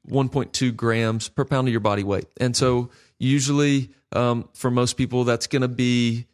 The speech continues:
you know, if you're, you've got ten, twenty pounds of body fat, that may be not the ideal body or the leanest your body could be. We're talking about, you know, trying to get in between ten and twenty pounds of where you're at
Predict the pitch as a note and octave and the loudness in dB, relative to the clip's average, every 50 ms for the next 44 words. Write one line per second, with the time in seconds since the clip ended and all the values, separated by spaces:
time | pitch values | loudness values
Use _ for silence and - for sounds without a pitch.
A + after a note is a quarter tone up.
0 | _ _ _ _ _ _ _ _ - E3 F#3+ E3 C3 B2+ C3+ C#3+ C#3 C3+ D#3 F3+ | _ _ _ _ _ _ _ _ -4 -2 0 2 2 2 2 2 0 0 0 -2
1 | E3+ E3+ - - - F#3+ G3+ F3+ - - - - - C#3+ B2+ B2+ B2 - - C3+ | -2 -2 -4 -8 -8 -6 -4 -4 -4 -4 -4 -2 0 0 2 0 0 -2 -2 -2
2 | B2 A#2 - C3 A#2 A#2 A#2 B2+ B2 A#2 A2 A2 A2 A2 - A2 A2+ C3 - - | -2 -2 0 0 -2 0 -2 -2 -2 0 0 0 0 -2 -2 -2 -2 -2 -2 -2
3 | A#2 A2+ - B2+ B2 A#2+ A2+ B2 A#2 A2+ A#2 A#2 A2+ G#2+ - - _ _ _ _ | -4 -2 0 0 0 0 0 -2 -2 0 0 2 2 0 -2 -4 _ _ _ _
4 | _ _ _ _ _ B2+ A2+ B2+ B2 A#2 A#2 A#2 A2+ G#2+ A#2 A#2 A2+ A2+ G2+ - | _ _ _ _ _ -6 -2 0 2 2 2 2 0 0 0 2 2 2 2 2
5 | A2 G#2+ A2 A2 A2+ B2 C3 B2+ A2+ G#2+ G2+ G#2+ G#2 G#2 A2 A2+ A2+ A2+ A2+ A#2+ | 2 2 2 2 2 0 0 0 0 0 0 0 0 0 0 0 0 0 0 0
6 | B2 - - - B2+ A#2 G#2+ A#2 A2+ A2 A2 - - B2 A2 B2 D3 D3 D3 D3 | 0 -2 -2 -2 -2 -2 0 0 0 0 0 -2 -4 -2 0 0 2 2 2 0
7 | - - - _ _ _ - B2 B2+ B2+ - C3 A#2+ - B2 A#2 A2+ G#2+ D#2+ - | -2 -6 -14 _ _ _ -4 -4 -2 0 0 0 0 0 -2 -2 0 0 -2 -4
8 | _ _ _ _ - A2 A#2+ A#2 A2 G#2 - - - - - C#3+ C3+ C3 C3 B2 | _ _ _ _ -8 -4 -4 -2 -2 -4 -6 -12 -10 -6 -2 0 0 0 0 0
9 | A2 B2 A#2+ - - B2+ B2+ B2+ B2+ - - B2+ B2 A#2+ A#2 A2 - _ _ _ | 0 0 -2 -2 -2 -2 0 -2 -2 -2 -2 -2 0 0 -2 -4 -6 _ _ _
10 | _ _ _ _ _ _ _ - - - C#3 C3 A#2+ A#2 A2+ G#2+ - A#2 A2+ A2 | _ _ _ _ _ _ _ -18 -8 -4 -4 -2 -2 -2 -4 -4 -4 -4 -4 -2
11 | - - G#2 G#2 G#2+ G#2+ G#2+ - G#2 G#2 - G#2+ G#2 G2+ G#2 G2+ G#2+ - B2+ - | -2 -2 -2 0 -2 -2 -2 -4 -6 -4 -2 -2 -2 0 0 -2 -2 -2 -4 -6
12 | - | -8